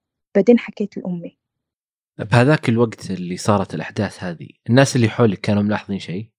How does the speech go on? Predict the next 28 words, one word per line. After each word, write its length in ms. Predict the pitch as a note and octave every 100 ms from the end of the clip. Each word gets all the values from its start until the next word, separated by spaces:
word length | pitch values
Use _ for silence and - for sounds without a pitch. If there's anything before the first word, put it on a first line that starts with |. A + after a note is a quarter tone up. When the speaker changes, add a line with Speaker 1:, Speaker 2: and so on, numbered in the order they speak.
| _ _ _ _ _ _ _ _ _ _ _ _ _ _ _ -
Speaker 1:
لا 180 | G#3+ - -
أبدًا. 340 | F3+ - - _ _ _ _ _ _ _ _ _ _ _ _ _ -
Speaker 2:
هل 400 | A#2+ B2 C3 - -
تغير 380 | G#2+ A#2 A2+
عليك، 400 | F#2+ G#2 G2 - -
هل 140 | B2
تغيرتي 560 | A#2 G#2+ G#2 G#2 - F#2
أنت 180 | F#2+ A2+
خلال 200 | - F2+
الفترة 340 | F2 F#2+ - E2+
هذيك؟ 460 | E2+ F#2 - - _ _
خلي 240 | - G#2+ G#2
بعد 220 | F2 -
ثلاث 140 | F#2+
سنوات 340 | - F2+ F2 -
لما 140 | E2
قلت 220 | E2 -
لأمك 320 | - E2+ E2 -
في 120 | F#2+
هالفترة 520 | F#2+ G2 - E2+ F2
هذه، 160 | E2 D#2+ _ _ _ _ _
هل 160 | A2 A2
حسيتي 640 | A#2+ - A#2+ - G#2 G2 -
أو 120 | G2+
هل 420 | - G#2+ G2+ - _ _ -
الناس 380 | G2 G#2 G#2 -
اللي 120 | F#2
حولك 420 | - G2 F#2+ -